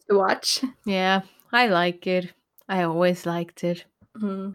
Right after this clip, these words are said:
Speaker 1: Maybe one day I'll try to watch it, but sixteen seasons is a lot to get caught up on. <laughs>
Speaker 2: That is true.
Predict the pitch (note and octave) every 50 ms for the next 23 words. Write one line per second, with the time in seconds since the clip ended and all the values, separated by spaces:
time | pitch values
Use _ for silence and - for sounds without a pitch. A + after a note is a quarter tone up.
0 | _ _ _ - A#3+ A#3 A#3 A#3 A3 G#3 G3+ F#3+ G3 F#3+ F#3+ F3 E3+ E3+ F3+ F3+
1 | - - F#3 F3+ F3 F3 F#3+ F#3+ F3+ G3 - - - F3 - - C#4 - - -
2 | A3+ A3 - - - A#3+ A3 G#3+ G#3 G#3 G#3+ G3+ G3+ G#3 G3 G3 F#3+ G3 F#3+ G3
3 | F#3+ F3 F#3 F#3+ G3+ - - - G#3 G3+ - - - - - - - G#3+ G3 G#3
4 | G#3 - G3+ F3 F3+ F3+ G3+ G3 - - - - - G3+ G3 G3 F#3+ G3 G3 G3
5 | F#3+ - - - - - F3 F3 F3+ F#3+